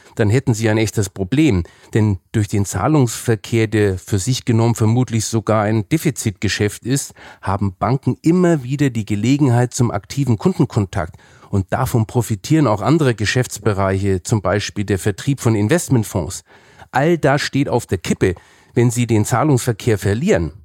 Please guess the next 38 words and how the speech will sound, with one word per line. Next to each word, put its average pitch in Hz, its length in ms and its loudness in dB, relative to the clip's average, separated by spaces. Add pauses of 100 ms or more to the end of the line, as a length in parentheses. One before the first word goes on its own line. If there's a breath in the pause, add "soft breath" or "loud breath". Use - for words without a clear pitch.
(380)
Andererseits 120 880 -2 (200 soft breath)
hält 123 220 0
sich 127 340 -2
mein 113 240 2
Mitleid 107 420 0
auch 120 220 0
in 110 140 0
Grenzen, 98 640 0
denn 104 360 0
die 117 80 -2
meisten 110 480 0
Banken 120 320 0
haben 117 160 2
ja 113 80 0
immer 135 160 2
noch 120 140 4
nicht 117 240 0
realisiert, 117 680 2
dass 113 160 0
die 123 120 -2
meisten 110 360 0
ihrer 120 220 0
Dienstleistungen 127 720 0
auch 123 120 0
von 123 180 0
innovativen 123 640 0
Online-Instituten 123 1120 0
oder 117 260 2
großen 117 580 2 (440 soft breath)
digitalen 117 840 0
Unternehmen 120 560 2
wie 104 100 -4
Apple 120 300 0
und 104 180 2
Co. 165 260 2
übernommen 113 460 0
werden 95 320 -2
können. 87 300 -2